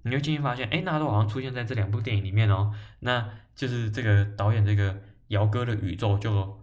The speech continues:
这样子被打开了吼，有许多的演员会做一个延伸，就蛮，蛮有趣，蛮酷的。所以如果大家这礼拜你有，有空的话，务必找一些你最近最喜欢的电影院，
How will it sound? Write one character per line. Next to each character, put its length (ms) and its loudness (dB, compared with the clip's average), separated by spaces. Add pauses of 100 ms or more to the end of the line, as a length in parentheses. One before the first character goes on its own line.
(120)
这 80 -8
样 80 2
子 120 2
被 100 2
打 220 -2
开 240 -2
了 80 -2
吼， 320 -6
有 100 2
许 80 2
多 140 0
的 80 0
演 160 0
员 160 0
会 100 4
做 160 2
一 40 4
个 60 2
延 280 -4
伸， 200 -6 (200)
就 80 -2
蛮， 200 -2
蛮 140 2
有 100 0
趣， 200 2
蛮 180 2
酷 180 0
的。 80 0 (1000)
所 120 -4
以 80 -4 (540)
如 100 2
果 100 4
大 100 2
家 540 2
这 140 -6
礼 80 0
拜 320 -2 (120)
你 80 -4
有， 120 4 (480)
有 140 -4
空 280 0
的 80 2
话， 260 -2 (260)
务 180 2
必 200 2
找 220 0
一 20 4
些 140 8
你 160 8
最 220 0
近 180 2
最 100 0
喜 120 0
欢 100 0
的 60 -8
电 160 0
影 80 -2
院， 240 -2